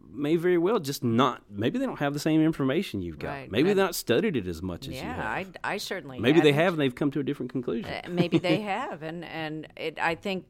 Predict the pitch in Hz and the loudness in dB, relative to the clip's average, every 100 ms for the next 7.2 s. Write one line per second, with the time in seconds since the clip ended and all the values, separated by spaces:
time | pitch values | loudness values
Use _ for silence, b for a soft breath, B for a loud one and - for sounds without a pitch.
0 | _ - 220 254 381 214 180 180 147 185 | _ -10 -4 0 2 0 0 -2 -2 -2
1 | 190 190 190 196 196 196 165 180 233 220 | -2 -4 -4 -6 -8 -10 -8 -8 -8 -8
2 | 156 131 120 - 180 180 - 185 175 190 | -6 -6 -6 -8 -10 -12 -12 -10 -8 -8
3 | 170 127 - 104 120 175 214 202 202 190 | -8 -8 -8 -2 0 0 -4 -4 -4 -4
4 | 170 - B B B B 175 170 165 160 | -8 -12 B B B B -8 -4 -4 -4
5 | 160 156 151 190 202 156 185 202 185 - | -4 -6 -6 -2 -2 -2 -2 -2 -4 -6
6 | 185 - 170 156 139 - 185 247 311 156 | -6 -6 -4 -4 -6 -2 0 0 0 0
7 | 139 | 0